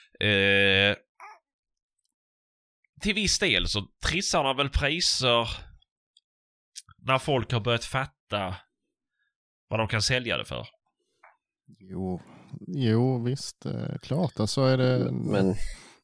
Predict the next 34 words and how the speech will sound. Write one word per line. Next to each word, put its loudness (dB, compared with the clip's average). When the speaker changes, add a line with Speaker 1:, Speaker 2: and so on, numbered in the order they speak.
Speaker 1:
jaktform 6
Speaker 3:
nej. 4
Speaker 1:
som 2
inte 4
finns 0
i -2
Norge 2
till -6
exempel, -2
så -10
klart 0
då -2
blir 0
den 0
mer 0
exklusiv -4
och -4
så -4
kan -2
de, -6
eh, -10
men, -4
ja, -12
men -2
så 2
kan -2
man 2
ju 2
inte -2
tänka. 0
Jag 0
menar 2
Speaker 2:
Nej, -16
nej. -10